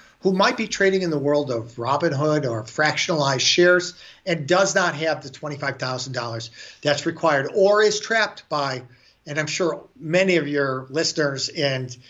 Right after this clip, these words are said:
customers are trapped by pattern day trading rules where they, they can't buy and sell the same security. None of those constraints or challenges to being productive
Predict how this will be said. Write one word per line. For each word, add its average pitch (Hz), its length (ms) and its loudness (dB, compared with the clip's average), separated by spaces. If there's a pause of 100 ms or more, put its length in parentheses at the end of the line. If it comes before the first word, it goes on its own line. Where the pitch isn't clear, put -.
(260)
customers 175 500 0
are 160 60 -4
trapped 185 280 2
by 170 100 4
pattern 170 420 -2
day 143 160 -2
trading 131 380 -10
rules 113 340 -10
where 127 260 0 (380)
they, 143 380 2
they 139 260 -4
can't 156 580 -4
buy 143 200 -2
and 143 160 -4
sell 147 220 -2
the 131 100 -6
same 139 280 -4
security. 127 580 -4 (340)
None 190 260 2
of 202 160 4
those 165 260 4
constraints 147 720 -4
or 120 120 -10
challenges 185 720 2
to 156 100 -6
being 143 220 -4
productive 156 520 0